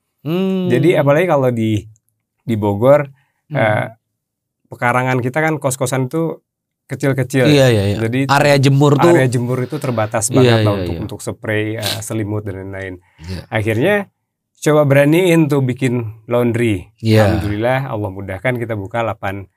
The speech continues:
Speaker 2: eh, cabang sampai lulus kuliah.
Speaker 1: <clears throat> Semester tiga tuh ya?
Speaker 2: Dari semester tiga. Jadi sampai
Speaker 1: <laughs>
Speaker 2: lulus itu alhamdulillah ke maintain terus karena
Speaker 1: Iya,
Speaker 2: memang
Speaker 1: iya.
Speaker 2: ada, ada problem yang memang kita bisa solve di sana. Kita keliling, survei, riset market,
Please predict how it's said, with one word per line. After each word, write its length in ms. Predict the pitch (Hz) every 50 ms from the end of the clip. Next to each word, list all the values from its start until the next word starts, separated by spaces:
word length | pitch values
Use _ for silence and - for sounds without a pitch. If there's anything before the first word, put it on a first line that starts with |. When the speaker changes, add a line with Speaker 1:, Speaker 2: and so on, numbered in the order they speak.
| _ _ _ _ _
Speaker 2:
eh, 340 | _ 110 104 98 101 95 92
cabang 400 | 90 - 110 101 104 117 113 110 107
sampai 380 | 107 101 90 90 - 107 107
lulus 440 | 104 101 98 92 92 104 92 - -
kuliah. 440 | - 104 92 87 95 92 85 82 - _ _ _ _ _ _
Speaker 1:
<clears throat> 280 | _ - - - 170 165
Semester 340 | - - 156 147 - 180 156
tiga 340 | 139 - 170 156 147 156 147
tuh 120 | 131 127 123
ya? 120 | 120 123
Speaker 2:
Dari 120 | 131 131
semester 320 | 123 135 139 139 135 135 -
tiga. 380 | - 151 156 139 131 110 92 101
Jadi 200 | 98 123 143 185
sampai 500 | - - 190 185 180 180 180 - 196 196 -
Speaker 1:
<laughs> 60 | - 156
Speaker 2:
lulus 200 | 160 170 165 -
itu 140 | 165 165 190
alhamdulillah 460 | 190 156 160 139 135 151 180 185 175
ke 120 | 170 -
maintain 340 | 139 135 135 127 123 131 127 123
terus 240 | 131 156 160 135
karena 200 | - 139 139 175
Speaker 1:
Iya, 60 | 202 117
Speaker 2:
memang 180 | 117 104 98 98
Speaker 1:
iya. 120 | 90 - - _ _ _ _ _
Speaker 2:
ada, 360 | _ 143 147 147 139 139 139 139 139 135 143 -
ada 240 | - 139 135 139 131
problem 460 | 135 - 139 123 113 110 143 196 262
yang 180 | 262 190 147 135
memang 400 | 127 127 135 180 214 233 202 - - _ _ _ -
kita 260 | - - 147 143 - 151
bisa 260 | 143 135 135 147 135
solve 360 | 135 - - 185 185 165 170 -
di 100 | 131 117
sana. 400 | 110 123 107 92 92 85 85 _ _ _ _ _ _ _ _ _
Kita 200 | _ 123 135 143
keliling, 560 | 135 147 147 147 139 151 151 151 156 156 151
survei, 560 | 135 - 147 135 131 - - 143 143 147 147 143
riset 300 | 127 131 117 139 131 135
market, 540 | - - 135 127 127 117 - 151 147 143